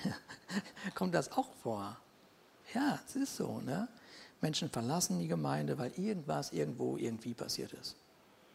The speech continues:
Okay. Ja. Und da sagt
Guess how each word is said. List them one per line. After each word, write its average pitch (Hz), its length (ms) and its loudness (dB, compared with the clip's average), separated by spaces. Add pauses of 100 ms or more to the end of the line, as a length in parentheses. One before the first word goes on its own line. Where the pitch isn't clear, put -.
(180)
Okay. 254 280 0 (960)
Ja. 135 220 -6 (1200)
Und 147 80 6
da 151 60 8
sagt 196 280 6